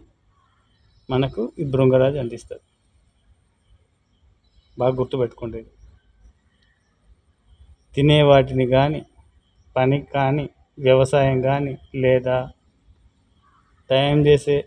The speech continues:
టైమ్ వేస్ట్ చేసే స్నేహితులను కానీ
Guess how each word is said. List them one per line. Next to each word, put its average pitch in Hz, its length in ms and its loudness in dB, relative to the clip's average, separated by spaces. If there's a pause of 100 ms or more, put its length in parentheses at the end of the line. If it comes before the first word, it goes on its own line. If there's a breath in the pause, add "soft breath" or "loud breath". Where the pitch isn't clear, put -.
(260)
టైమ్ 139 300 0
వేస్ట్ 143 340 4
చేసే 139 300 2 (380)
స్నేహితులను 135 720 2
కానీ 139 240 -2